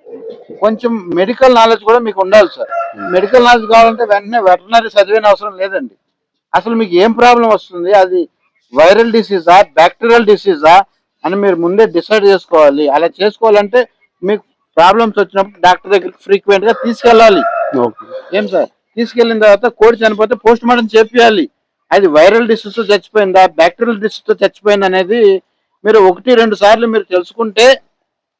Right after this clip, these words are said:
Speaker 1: మీకు దాని మీద నాలెడ్జ్ వచ్చేస్తుందండి. So, పసుపు రాసుకోండి, కోళ్ళకి పసుపు వేయండి, పేడ కల్లాపు జల్లండి అని చెప్తున్నారు, కానీ మీరు వ్యాక్సిన్స్ వేయండి, యాంటీబయాటిక్స్ వాడండి అని చెప్పట్లేదు.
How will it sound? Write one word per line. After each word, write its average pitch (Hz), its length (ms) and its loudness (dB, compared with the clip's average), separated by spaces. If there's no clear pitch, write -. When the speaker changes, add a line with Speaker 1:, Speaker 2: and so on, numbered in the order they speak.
Speaker 1:
మీకు 220 140 -6
దాని 196 160 4
మీద 233 200 0
నాలెడ్జ్ 226 320 2
వచ్చేస్తుందండి. 156 600 -6
So, 214 80 0
పసుపు 214 280 2
రాసుకోండి, 214 540 4
కోళ్ళకి 220 400 2
పసుపు 208 280 0
వేయండి, 202 320 2
పేడ 214 260 4
కల్లాపు 226 340 4
జల్లండి 196 360 4
అని 190 140 -6
చెప్తున్నారు, 196 380 -2
కానీ 175 180 0
మీరు 220 180 4
వ్యాక్సిన్స్ 226 440 0
వేయండి, 214 360 4
యాంటీబయాటిక్స్ 226 480 2
వాడండి 214 200 2
అని 214 120 -8
చెప్పట్లేదు. - 420 -8